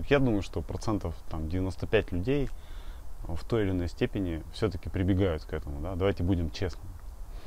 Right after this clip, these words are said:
И мы в этом ви-, видео, я бы хотел поговорить о том, а, какие проблемы возникают с точки зрения психологии, физиологии,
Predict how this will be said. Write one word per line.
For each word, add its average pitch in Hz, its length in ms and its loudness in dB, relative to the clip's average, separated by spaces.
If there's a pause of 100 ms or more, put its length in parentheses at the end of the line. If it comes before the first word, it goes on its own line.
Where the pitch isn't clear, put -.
(500)
И 101 180 2
мы 135 160 6
в 170 60 6
этом 113 240 4
ви-, 113 140 2
видео, 107 540 4
я 95 120 6
бы 87 80 0
хотел 101 240 2
поговорить 98 500 2 (140)
о 101 100 0
том, 180 440 2 (240)
а, 90 480 -2
какие 101 540 2 (200)
проблемы 107 340 2
возникают 87 380 0
с - 40 -6
точки - 220 -4
зрения 82 380 0
психологии, 123 960 4 (120)
физиологии, 104 800 4